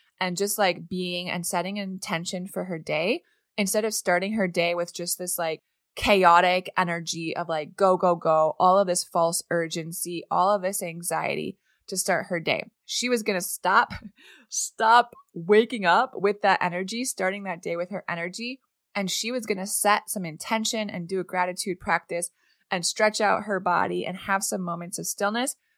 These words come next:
before her feet even hit the ground in the morning, right? That was really important for her. She knew that would move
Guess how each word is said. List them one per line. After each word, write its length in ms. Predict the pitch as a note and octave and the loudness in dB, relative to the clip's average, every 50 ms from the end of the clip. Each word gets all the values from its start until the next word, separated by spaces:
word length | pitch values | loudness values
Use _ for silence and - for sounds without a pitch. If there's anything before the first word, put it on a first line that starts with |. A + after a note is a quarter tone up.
| _ _ | _ _
before 440 | - G3+ G3 - - G3+ G#3 G#3 A3 | -8 -8 -6 0 2 6 6 6 6
her 160 | A3 G3+ F3 | 4 0 -4
feet 480 | F#3 - - - A3 A3 G#3+ G#3 - _ - | -4 -4 -8 -10 -8 -6 -6 -8 -8 _ -8
even 320 | - A3 G#3+ G3+ G3+ G3+ G#3+ | -4 -2 -2 0 0 0 2
hit 240 | A3 G#3+ - - | 2 0 0 0
the 80 | - F3+ | -4 -6
ground 500 | E3+ - E3+ D#3+ D#3+ D#3+ E3 E3+ E3 - - - | 0 4 6 6 6 6 4 2 -2 -6 -8 -8
in 100 | E3+ E3 | -8 -8
the 60 | D#3+ | -6
morning, 340 | D3+ D3 D3 C3+ A#2 - - _ _ - G3 | -6 -4 -4 -4 -4 -6 -12 _ _ -4 -2
right? 160 | G#3+ G3+ G#3 | -2 0 2
That 140 | G#3+ - - | 2 2 2
was 160 | B3 A3 G#3 | 0 -2 -2
really 200 | A3 A3 G#3+ G#3 | -2 -2 0 -2
important 440 | F#3+ F#3 - - F#3+ - - F3+ - | -4 -4 -4 -2 -2 -2 -2 -4 -8
for 80 | - F3+ | -10 -8
her. 180 | F#3 D3 D3+ | -6 -6 -6
She 160 | E3+ - G3+ | -6 -6 -8
knew 180 | G3 G3 G#3 A3 | -6 -4 -2 2
that 100 | A3 F#3+ | 2 2
would 100 | C3 F#3+ | 2 2
move 360 | F3+ F3 F3 E3+ E3+ E3+ - | -2 -4 -6 -8 -8 -10 -12